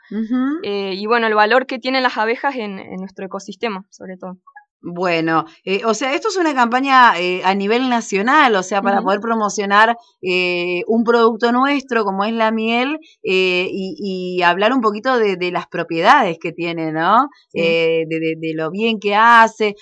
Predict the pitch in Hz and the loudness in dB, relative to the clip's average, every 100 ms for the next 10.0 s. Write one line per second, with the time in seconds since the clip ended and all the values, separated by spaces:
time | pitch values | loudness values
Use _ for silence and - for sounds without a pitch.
0 | - - 226 262 330 330 294 277 254 269 | -12 -6 -2 -2 -2 -4 -4 -4 -4 -2
1 | 294 294 220 247 285 285 226 202 202 202 | -2 -2 -6 -4 -6 -4 -2 -2 0 0
2 | 233 233 208 - _ 220 247 247 247 208 | 4 4 4 0 _ -8 -4 -2 2 2
3 | 208 202 196 190 190 196 196 196 202 208 | 2 4 4 6 4 2 -2 -6 -4 -2
4 | 247 262 262 254 262 277 233 233 214 220 | 0 0 0 2 4 6 4 2 0 0
5 | 233 226 233 240 233 214 208 196 208 208 | 0 2 4 4 4 -2 -4 -4 -4 -4
6 | 196 190 208 196 208 208 233 240 233 233 | -4 -6 -6 -6 -6 -4 -4 -2 0 0
7 | 226 220 - _ 180 185 185 185 214 214 | 0 -4 -12 _ -2 -2 -4 -6 -2 -2
8 | 214 202 202 208 196 190 190 180 185 165 | 0 -4 -2 -2 -2 -4 -8 -12 -14 -12
9 | 185 185 185 185 196 196 190 - 240 | -6 -2 -2 0 0 0 -6 -2 -2